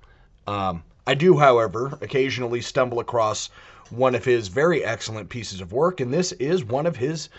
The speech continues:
very excellent pieces of work. Talking about the global battlefield, again,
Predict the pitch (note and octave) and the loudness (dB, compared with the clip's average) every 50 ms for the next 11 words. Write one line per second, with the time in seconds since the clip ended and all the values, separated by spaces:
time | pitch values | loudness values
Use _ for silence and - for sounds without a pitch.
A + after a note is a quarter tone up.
0 | - - - - _ - G2 F2+ F2 A2 A#2+ B2 C3 C#3+ D3+ - G2+ - B2+ - | -20 -20 -20 -20 _ -18 -16 -10 -4 -2 0 2 2 2 0 0 -4 -4 -4 -4
1 | - C#3 D3+ D#3 - - C3+ C#3 C#3+ D#3 D3+ D3+ C#3+ D#3+ G#3+ A#3 - - - - | -4 -4 -4 -4 -4 -6 -8 -8 -8 -6 -6 -6 -2 0 0 0 0 -2 -8 -16
2 | - _ _ - _ _ _ _ _ _ _ _ _ _ _ _ _ _ _ _ | -20 _ _ -20 _ _ _ _ _ _ _ _ _ _ _ _ _ _ _ _
3 | _ _ _ _ _ _ _ _ _ _ _ _ _ _ _ _ - A#2+ D3+ E3 | _ _ _ _ _ _ _ _ _ _ _ _ _ _ _ _ 0 4 4 4
4 | D#3 - G3 F#3+ F#3+ F3 A#2+ - C#3 D#3 E3+ F3 - - A#2 - - _ _ _ | 4 4 2 2 2 2 2 2 2 4 2 0 -2 -8 -16 -18 -20 _ _ _
5 | _ _ _ _ _ _ - G#2 A2 A2+ A2 B2 B2+ C3+ D#3+ D#3+ F#3+ F#3 F3 F3+ | _ _ _ _ _ _ -12 -8 -8 -6 -4 2 4 4 6 8 6 8 8 6
6 | F#3 G#3+ G#3 F3+ C#3+ - - G#2+ F#2+ F2+ D#2 D2 E2 - - - - _ _ _ | 6 6 6 4 4 2 -2 -8 -8 -6 -8 -8 -12 -14 -16 -20 -20 _ _ _
7 | _ _ _ _ _ _ _ _ _ _ _ _ _ _ _ _ _ _ _ _ | _ _ _ _ _ _ _ _ _ _ _ _ _ _ _ _ _ _ _ _
8 | - C#3 D3+ F#3+ F3 C#3 C3+ D3+ D#3+ D3 | -2 2 4 6 6 6 4 2 0 -4